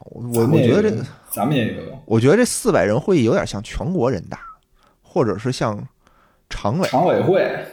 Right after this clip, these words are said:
Speaker 1: 常委会这，这个，
Speaker 2: 嗯。
Speaker 1: 这个感觉。对。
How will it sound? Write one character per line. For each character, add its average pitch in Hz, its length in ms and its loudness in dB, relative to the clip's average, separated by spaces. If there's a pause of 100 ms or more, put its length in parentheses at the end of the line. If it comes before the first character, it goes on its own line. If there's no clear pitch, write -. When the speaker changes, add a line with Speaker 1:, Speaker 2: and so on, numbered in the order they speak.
Speaker 1:
常 156 220 -4
委 110 100 0
会 117 380 2
这， 90 180 -6
这 90 240 -6
个， 90 80 -8
Speaker 2:
嗯。 - 100 -4
Speaker 1:
这 113 120 -2
个 - 220 -8
感 - 180 -14
觉。 - 220 -14 (720)
对。 85 220 -4